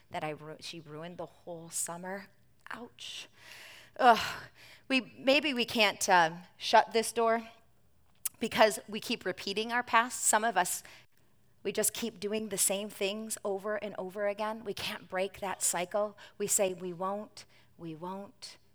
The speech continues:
we won't. I did, I did again. I won't look at that website again. I won't say those hurtful words again. I won't yell at my kids again," right?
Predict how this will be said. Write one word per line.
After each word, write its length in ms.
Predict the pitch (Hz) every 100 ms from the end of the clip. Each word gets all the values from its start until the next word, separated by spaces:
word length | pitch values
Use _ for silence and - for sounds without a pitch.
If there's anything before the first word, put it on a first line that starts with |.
| _ _
we 140 | 175 160
won't. 540 | 170 180 - - - - _ _ _ _
I 80 | 156
did, 380 | 156 165 165 170 - - _ _ _ _ -
I 80 |
did 200 | 160 160
again. 420 | 160 160 160 175 180 _ _ - _
I 120 | - 185
won't 200 | 175 190
look 280 | 196 - - -
at 120 | 196 208
that 160 | 175
website 440 | 196 190 - 190 185
again. 400 | 196 185 185 190 -
I 80 | 175
won't 320 | 185 175 - _
say 540 | - 220 196 196 196 - - -
those 200 | 202 -
hurtful 360 | 208 - 214 190
words 500 | 208 202 202 - - - - - -
again. 580 | 185 196 196 202 208 202 - - -
I 80 | 156
won't 280 | 170 185 -
yell 420 | 196 190 196 190 -
at 160 | 196
my 120 | 196 190
kids 440 | - 202 190 - - -
again," 540 | 202 196 196 196 214 - -
right? 320 | 190 196